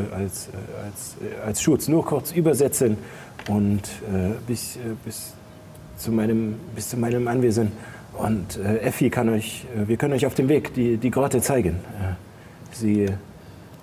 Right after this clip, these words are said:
sie liegt unter den Kreidefelsen. Äh, wir, wir würden daran vorbeikommen. Es, es würde uns sehr helfen.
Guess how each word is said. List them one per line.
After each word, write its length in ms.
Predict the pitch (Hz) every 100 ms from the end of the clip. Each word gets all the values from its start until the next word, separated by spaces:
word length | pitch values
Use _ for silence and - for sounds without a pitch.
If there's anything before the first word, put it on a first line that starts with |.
| - -
sie 80 | 113
liegt 300 | 107 107 -
unter 360 | 110 107 107
den 160 | 107 107
Kreidefelsen. 600 | 113 117 101 98 82 87
Äh, 800 | 101 - 110 101 104 - - 101
wir, 140 | 101 98
wir 160 | 107 101
würden 220 | 123 123
daran 200 | 117 113
vorbeikommen. 540 | 107 123 120 110 95 92 - - - - - - 107 87 - - 101
Es, 180 | -
es 280 | 113 101 -
würde 180 | 113 110
uns 120 | 101
sehr 140 | 113 98
helfen. 320 | 98 -